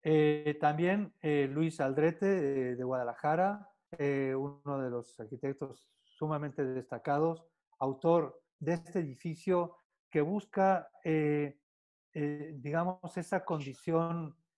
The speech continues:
eh, de una modernidad casi arcaica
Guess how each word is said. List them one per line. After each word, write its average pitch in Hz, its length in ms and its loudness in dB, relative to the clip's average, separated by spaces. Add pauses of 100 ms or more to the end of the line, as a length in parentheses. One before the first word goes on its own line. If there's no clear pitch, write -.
(160)
eh, 143 380 -2
de 143 100 -2
una 170 220 2
modernidad 147 640 -2 (120)
casi 160 320 -2
arcaica 147 960 -2